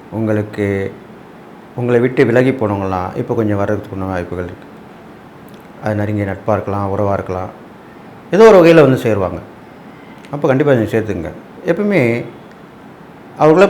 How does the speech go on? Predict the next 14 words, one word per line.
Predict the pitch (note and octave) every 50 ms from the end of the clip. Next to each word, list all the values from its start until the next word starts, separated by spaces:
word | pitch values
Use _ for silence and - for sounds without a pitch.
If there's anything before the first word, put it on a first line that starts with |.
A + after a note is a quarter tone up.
| -
போவாங்க, | D#3+ D3 C3+ C3+ D3 D#3+ D3
அவங்களே | A#2 G#2+ G#2 G#2+ G2+
வருவாங்க. | F#2 F2+ E2+ - A#1
அதுதான் | - A#2+ D3+ F3 D3+
உண்மையான | A#2 G2+ G2+ G2+ F#2+ F2 D#2+
விஷயம். | - - - - - - - - - - - - - - - - - - - - - - C3
நம்ம | B2+ C3 C3 C3+ C3+
யாருமே | C3+ C#3 C#3+ C#3+ D3
அனுப்புறதில்ல, | C3+ A#2+ A#2 A#2 B2 G2+ A2 A2 A2+ A2
நம்ம | G#2 G2+ G2
யாருமே | G2 G2 G2+ G2 G#2 G#2
சேர்த்துக்கிறதில்ல. | G2+ - G2+ F#2+ - - F#2+ F#2 - F#2 F2+ F2+ - - - - - - - - - - - - - - - - -
இதுதான் | - E3 F3+ F#3+ F3+ E3+
காலங்காலமா | D3+ C#3+ C3 B2+ B2+ B2+ B2+ B2